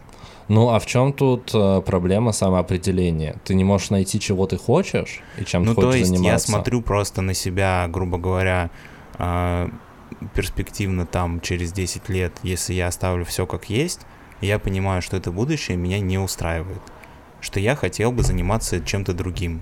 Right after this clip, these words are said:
Speaker 2: чем-то более творческим, чем-то более интересным. Ну, то есть мне как будто бы не очень, э, ну,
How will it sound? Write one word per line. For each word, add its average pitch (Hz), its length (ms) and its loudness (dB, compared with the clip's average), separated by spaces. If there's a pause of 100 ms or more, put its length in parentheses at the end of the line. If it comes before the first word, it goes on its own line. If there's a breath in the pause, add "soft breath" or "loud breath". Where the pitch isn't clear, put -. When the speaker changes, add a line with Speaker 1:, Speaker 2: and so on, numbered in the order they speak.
Speaker 2:
чем-то 90 300 -2
более 87 300 -2
творческим, 95 720 -2
чем-то 92 300 -4
более 92 300 -2
интересным. 85 640 -4 (600 loud breath)
Ну, 113 120 2
то 107 160 2
есть 101 180 -2 (760 loud breath)
мне 113 200 2
как 104 140 0
будто 104 220 -2
бы 98 120 -2
не 95 160 0
очень, 95 540 0
э, 87 340 -2
ну, 101 280 0